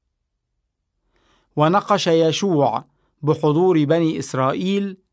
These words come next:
نسخة من شريعة موسى على الحجارة.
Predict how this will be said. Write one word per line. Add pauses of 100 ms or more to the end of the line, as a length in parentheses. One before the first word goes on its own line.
(480)
نسخة
من
شريعة
موسى
على
الحجارة.